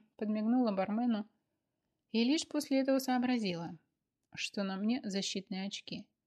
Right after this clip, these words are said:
Чертыхнулась, но и снять их не рискнула. Бармен приблизился и спросил с улыбкой: «Как обычно?» «Да»,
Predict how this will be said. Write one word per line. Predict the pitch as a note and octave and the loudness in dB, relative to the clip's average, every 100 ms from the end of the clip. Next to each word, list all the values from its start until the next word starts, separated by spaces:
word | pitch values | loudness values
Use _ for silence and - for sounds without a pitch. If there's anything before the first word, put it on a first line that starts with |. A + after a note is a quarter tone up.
| _ _ _ - | _ _ _ -20
Чертыхнулась, | - - G3 - B3+ C4 C4 - _ _ _ - | -14 -2 -2 2 6 6 4 -2 _ _ _ 0
но | A#3+ A#3 | 4 4
и | |
снять | A#3+ C4 C4 | 4 4 4
их | G#3+ | 0
не | G#3 | -4
рискнула. | F#3+ F#3 - F#3+ E3+ F3+ - _ _ _ _ _ _ _ _ _ _ - | -4 -6 -6 -6 -6 -12 -16 _ _ _ _ _ _ _ _ _ _ -8
Бармен | G3+ G3+ G#3 G3 | -4 -2 -2 0
приблизился | G#3 G#3 G#3 C4+ A#3 G#3+ G3+ | 0 0 2 2 2 2 -2
и | |
спросил | G3+ A3+ A#3+ G#3 | -2 0 0 0
с | F#3+ - | -6 -6
улыбкой: | F#3 - - G#3 _ _ _ _ _ _ _ | -8 -10 -12 -14 _ _ _ _ _ _ _
«Как | - B3+ | -6 0
обычно?» | C4 C#4+ F#4 - F#3 G3+ _ _ _ _ _ _ - | 2 4 2 0 -4 -8 _ _ _ _ _ _ -6
«Да», | A3 G#3+ A3 | -4 -2 -2